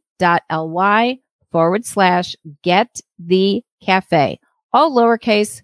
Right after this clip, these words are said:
no spaces, all mushed together. Bit dot L Y forward slash get the cafe gets you into the Social Media Marketing Cafe. Not only do you get hours and hours of extra content that never makes it to my podcast episodes,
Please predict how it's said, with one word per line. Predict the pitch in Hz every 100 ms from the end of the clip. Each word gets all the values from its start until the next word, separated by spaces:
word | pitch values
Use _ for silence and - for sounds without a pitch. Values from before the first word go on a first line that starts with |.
| _
no | 190 202
spaces, | 202 - 170 165 175 170 170 -
all | 165 190
mushed | 180 180 - -
together. | 180 160 151 160 _ _ _ -
Bit | 220 -
dot | 233 -
L |
Y | 220 214
forward | 220 196 180
slash | - 226 247 -
get | 208 196
the | 196
cafe | - 175 - 202 226
gets | 185 208 190 -
you | 170 202 254 285 -
into | 294 330 - 190 180
the | 170 175
Social | - 202 196 233
Media | 208 202 196 190
Marketing | 175 170 175 165
Cafe. | 175 165 - 160 143 _ _ _ 214
Not | 233 302 - 240
only | 254 285 233 160 - _ _ -
do |
you | 208 196 226
get | 220 - 175
hours | 214 220 226 220
and | 202 -
hours | 185 196 196 165 - -
of | 190 170 _
extra | 208 208 - - 202
content | - - 190 190 240 226
that | 208 185
never | 190 190 233 269 226
makes | 175 160 - 170
it | 156 -
to | - 185 175
my | 160 160
podcast | - 202 214 254 247 269
episodes, | 254 254 269 254 247